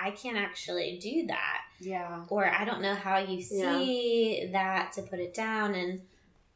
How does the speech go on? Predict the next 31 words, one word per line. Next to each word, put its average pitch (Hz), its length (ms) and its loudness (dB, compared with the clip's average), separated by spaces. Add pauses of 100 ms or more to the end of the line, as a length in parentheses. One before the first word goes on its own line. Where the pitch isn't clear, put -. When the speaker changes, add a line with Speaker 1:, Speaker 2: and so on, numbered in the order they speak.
(220)
Speaker 1:
all 208 220 4
of 190 80 0
a 196 80 2
sudden 180 920 -2 (520)
Speaker 3:
It 349 160 12
works. - 520 8
Speaker 1:
you're 180 380 2
in 180 140 2
business. 247 520 -2 (240)
Speaker 3:
Yeah. 294 300 10
Speaker 2:
Yeah. - 80 -
Speaker 3:
So 240 640 10
how'd 220 260 6
you 277 80 4
get 240 380 8
from, 208 760 6 (400)
how'd 226 180 8
you 277 60 6
decide 269 280 8
to 247 100 6
take 226 180 6
that 196 280 6
leap 190 260 4
from 175 800 4 (500)
working 175 800 6 (840)
for 208 180 12
someone 170 600 6 (100)
to 185 260 4
working 175 420 6
Speaker 1:
<laughs> - 60 -4
Speaker 3:
for 170 600 8